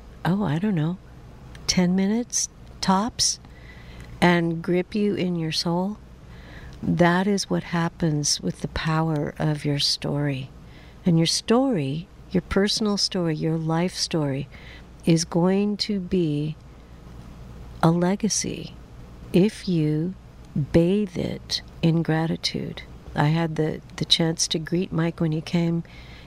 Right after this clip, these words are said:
in the museum, and I also had a chance for, most of you know that I was an idiot back in the day, in my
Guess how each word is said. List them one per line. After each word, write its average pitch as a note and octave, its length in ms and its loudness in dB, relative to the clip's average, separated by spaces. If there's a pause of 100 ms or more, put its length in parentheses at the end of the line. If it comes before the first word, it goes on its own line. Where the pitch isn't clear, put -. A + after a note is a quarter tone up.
(100)
in E3 180 6
the D#3+ 60 6
museum, E3+ 640 2
and D#3 120 -2
I D#3+ 80 -4
also - 340 -2
had E3 180 2
a D#3+ 60 -6
chance D#3 440 0
for, D#3+ 300 0 (320)
most E3 460 4
of D#3+ 100 0
you D#3 100 2
know D3+ 200 2
that D#3 260 0
I D3 140 2
was D3+ 180 2
an D3+ 240 0
idiot D#3 400 2 (720)
back E3+ 300 4
in F3 80 4
the D#3+ 100 4
day, E3 500 2
in D#3 160 0
my D3 280 0